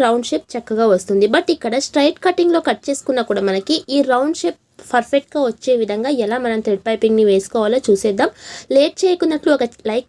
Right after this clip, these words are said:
చేసేయండి. అలాగే మన ఛానల్ ఫస్ట్ టైమ్ చూస్తే ప్లీజ్ సబ్స్క్రైబ్ చేసేయండి. పక్కన ఉన్న బెల్ ఐకాన్ని క్లిక్ చేయండి. ఇలాంటి మరిన్ని వీడియోస్ మీకు నోటిఫికేషన్లో వస్తుంది. ఇక లేట్ చేయకున్నట్టు స్ట్రైట్ కటింగ్తో మనం థ్రెడ్ పైపింగ్ ఏ విధంగా రౌండ్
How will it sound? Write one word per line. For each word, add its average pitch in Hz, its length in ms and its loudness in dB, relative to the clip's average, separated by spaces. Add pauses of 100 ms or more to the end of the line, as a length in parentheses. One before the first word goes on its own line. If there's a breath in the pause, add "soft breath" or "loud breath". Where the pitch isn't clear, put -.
చేసేయండి. 285 480 0
అలాగే 226 300 0
మన 220 80 -4 (100)
ఛానల్ 285 240 2
ఫస్ట్ 262 180 -2
టైమ్ 262 140 0
చూస్తే 262 180 0 (100)
ప్లీజ్ 240 200 -4
సబ్స్క్రైబ్ 208 380 -2
చేసేయండి. 254 380 2 (500 soft breath)
పక్కన 277 300 -2
ఉన్న 226 160 -2
బెల్ 214 160 0
ఐకాన్ని 214 340 -2
క్లిక్ 330 240 0
చేయండి. 214 320 2
ఇలాంటి 294 320 0
మరిన్ని 311 320 0
వీడియోస్ 254 300 0
మీకు 240 220 2
నోటిఫికేషన్లో 233 680 2
వస్తుంది. 247 320 0
ఇక 320 180 -4
లేట్ 269 260 2
చేయకున్నట్టు 262 520 -2
స్ట్రైట్ 277 420 -2
కటింగ్తో 233 400 -4 (100)
మనం 214 200 -6 (420)
థ్రెడ్ 277 240 0
పైపింగ్ 285 420 0
ఏ - 20 2 (100)
విధంగా 220 360 0
రౌండ్ 202 220 2